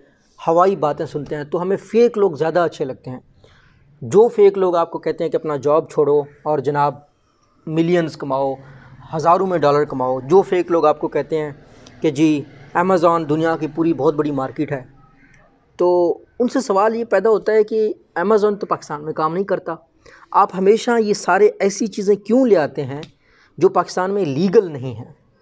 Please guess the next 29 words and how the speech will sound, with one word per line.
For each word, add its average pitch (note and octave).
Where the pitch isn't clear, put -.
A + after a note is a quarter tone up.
और F3
ये G3+
मेरी A#3
गुजारिश D#3+
है D3
इस D3
वक्त D3+
जो C#3+
भी E3
वीडियो D3
देख C3+
रहा C3
है D3+
कि F#3
आप G#3
इसको A3+
फॉरवर्ड F3
करें C#3+
ताकि D3+
हमारी D#3
गवर्नमेंट D3
को, D3+
हमारे D3
जुडिशरी D#3
को, C#3
जो B3+
लोग A3
भी F#3+
था-, -